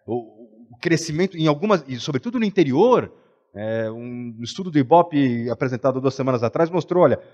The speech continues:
shoppings novos, shoppings com menos de dois, com dois anos ou menos,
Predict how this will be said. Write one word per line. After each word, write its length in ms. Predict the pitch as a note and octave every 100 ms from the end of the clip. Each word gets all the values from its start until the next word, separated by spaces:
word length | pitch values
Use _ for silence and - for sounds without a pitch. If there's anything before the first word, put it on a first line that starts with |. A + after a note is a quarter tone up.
| _
shoppings 460 | - A#3+ A#3 G#3+ C3
novos, 840 | F3 C4+ A3+ A2 F#2+ - - - _ _ _ _ _ _ _ _ _ _
shoppings 420 | - F#3 F#3+ G3+ -
com 120 | F3
menos 320 | F#3 A#3 G3+
de 100 | F3+
dois, 300 | D#3+ E3+ A#2
com 140 | D3
dois 220 | D#3 A3 F3+
anos 240 | F#3+ D#3
ou 100 | E3+
menos, 640 | D3 F#3+ G#3 G#2+ - -